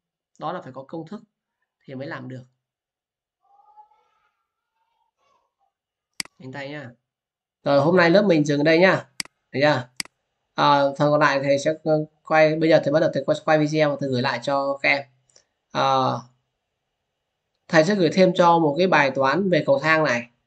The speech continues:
Có bao nhiêu bạn chưa biết làm giải bài toán về cầu thang? Bởi vì nó liên quan đến không phải một bậc, ba bậc, mà một bậc, hai bậc,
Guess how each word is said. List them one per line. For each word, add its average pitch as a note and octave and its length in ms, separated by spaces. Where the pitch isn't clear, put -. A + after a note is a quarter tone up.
Có - 120
bao F3+ 160
nhiêu F3+ 80
bạn D#3 200
chưa E3 80
biết G3+ 120
làm D3 180
giải C3 80
bài C3 120
toán B2+ 120
về - 80
cầu C#3 160
thang? D3+ 280
Bởi D#3 120
vì D#3+ 100
nó F3 80
liên G3 240
quan F#3 160
đến F3 160
không G#3 140
phải D#3 60
một D#3 200
bậc, D3 160
ba D#3+ 120
bậc, D3+ 300
mà D3 120
một E3 240
bậc, D#3 180
hai F3 200
bậc, B2 240